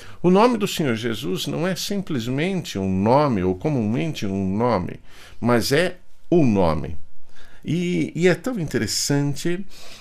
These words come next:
falarmos, citarmos e entendermos a importância do nome do Senhor Jesus. Claro, porque ele é o Filho de Deus, porque o Senhor Jesus é o nosso Salvador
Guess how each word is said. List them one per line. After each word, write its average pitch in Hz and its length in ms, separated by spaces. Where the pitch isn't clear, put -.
falarmos, 156 960
citarmos 120 880
e 104 120
entendermos 117 880
a 92 80
importância 127 880
do 95 180
nome 104 460
do 87 140
Senhor 80 320
Jesus. - 720
Claro, 160 520
porque 123 300
ele 147 460
é 131 140
o 107 80
Filho 107 480
de 117 160
Deus, 92 580
porque 160 240
o 151 40
Senhor 151 320
Jesus 123 580
é 131 240
o 107 100
nosso 104 560
Salvador 85 800